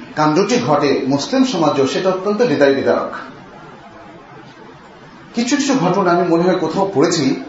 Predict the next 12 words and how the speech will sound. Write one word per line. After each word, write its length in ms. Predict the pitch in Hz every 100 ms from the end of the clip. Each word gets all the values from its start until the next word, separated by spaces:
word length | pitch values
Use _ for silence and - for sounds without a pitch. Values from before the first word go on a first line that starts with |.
| - - - - - - - -
যে 120 | 123 139
এই 360 | 143 156 151
এপ্রিল 500 | 165 180 - 285 262
ফুল 160 | 262 247
করতে 340 | 214 214 202
গিয়ে 480 | 160 165 147 160 175
যে 120 | 147
বিরাট 380 | 151 147 208 220
ক্ষতি 320 | 196 208 202
কারো 260 | 170 160 165
কারো 160 | 165 170
করেছে, 540 | 160 196 196 131